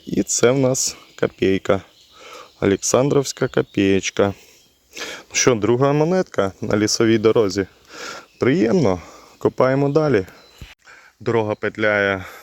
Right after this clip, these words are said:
поміж лісу, як змія. Ну, я з неї не схожу. І в мене ще одна знахідочка. Дивіться. Опа! Капуста. Студія.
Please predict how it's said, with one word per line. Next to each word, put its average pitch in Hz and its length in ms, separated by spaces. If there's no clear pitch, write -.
поміж 107 360
лісу, 135 340
як 110 220
змія. 117 560
Ну, 131 200
я 98 340
з 98 120
неї 95 200
не 98 140
схожу. 87 440
І 147 80
в 165 40
мене 110 320
ще - 300
одна 101 320
знахідочка. - 720
Дивіться. - 480
Опа! 101 640
Капуста. 147 840
Студія. 92 800